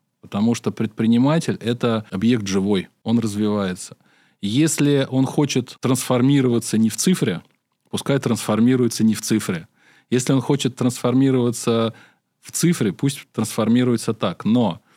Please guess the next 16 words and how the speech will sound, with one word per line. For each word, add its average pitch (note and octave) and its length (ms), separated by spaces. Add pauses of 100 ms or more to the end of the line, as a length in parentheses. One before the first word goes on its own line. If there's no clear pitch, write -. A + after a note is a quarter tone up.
(340)
он B2+ 300
обязательно A#2+ 600
должен A#2 360
двигаться A2 360
вперед. G2 480 (680)
Понимаете, B2 500
предприниматель, A#2+ 720
который A2 340
боится A2 480
и - 20
который G#2+ 360
не G#2+ 100
двигается, A#2 520
это A2 120
не A2 80
предприниматель. G#2 760